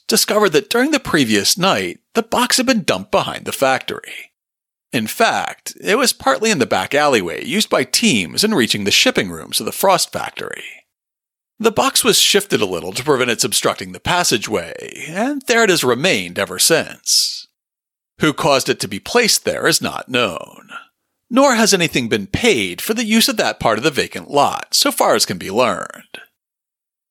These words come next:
The lot itself is said to be the subject of considerable litigation. It seems probable, on close investigation, that the fifty-foot box has remained where it lies through the courtesy of some person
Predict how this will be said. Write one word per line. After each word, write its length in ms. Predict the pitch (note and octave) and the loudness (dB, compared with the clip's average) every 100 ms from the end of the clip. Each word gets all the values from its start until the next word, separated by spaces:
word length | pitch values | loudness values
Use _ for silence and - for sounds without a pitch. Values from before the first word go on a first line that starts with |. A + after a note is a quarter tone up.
| - | -2
The 100 | B2+ | 2
lot 240 | F#2+ E2+ | 2 0
itself 640 | E2 - - F3+ G2+ - | -2 -2 2 4 2 0
is 80 | D3+ | -2
said 200 | - B3+ | 0 -2
to 80 | B3 | -2
be 120 | B3 | 0
the 100 | G#3+ | 2
subject 500 | - - - G2 - - | 2 0 0 -2 -2 -6
of 140 | F#3+ | -4
considerable 720 | - G#3 F#3+ - B3 D3+ F#2 F2+ | -2 0 2 2 4 2 2 -2
litigation. 840 | F2+ F2+ A2 B2 F#2+ - - - - - _ _ _ _ _ _ _ _ _ | -2 -6 -2 0 0 -2 -4 -18 -20 -20 _ _ _ _ _ _ _ _ _
It 200 | G#3 A#3 | -2 0
seems 440 | - C#4 C#4 A#3+ | 2 2 2 2
probable, 640 | - - E3+ D3+ G2+ E2+ - | -2 -2 2 2 0 -8 -14
on 220 | - B2+ B2+ | -4 -2 0
close 280 | - A2 | 0 2
investigation, 1200 | A#2 G2 F#2 - G#2+ F#3+ D3+ - G#2+ F#2 F2+ F2 D#2+ | 0 -2 -2 -2 2 2 4 2 0 -4 -12 -16 -6
that 160 | G3+ G3+ | -4 0
the 100 | A3+ | 0
fifty-foot 800 | - D4+ - D#4 - C#3 - | 2 -2 -2 -6 0 -2 0
box 360 | - G2 F#2 - | 2 2 2 0
has 140 | A3 | 0
remained 420 | B3 A3+ E3+ F3 C3+ | 2 2 2 0 2
where 200 | D#3 C#3+ | 2 2
it 140 | G2 | 0
lies 720 | C#3 E3+ G2 - - - - - | 0 2 0 -4 -6 0 0 0
through 120 | A3 | -2
the 100 | A#3+ | -2
courtesy 480 | - F3+ D#3 - D#3 | 2 2 2 2 2
of 80 | |
some 220 | - C#3 B2+ | 2 0 -2
person 580 | - A#3 - G3 E3+ | 0 0 2 0 0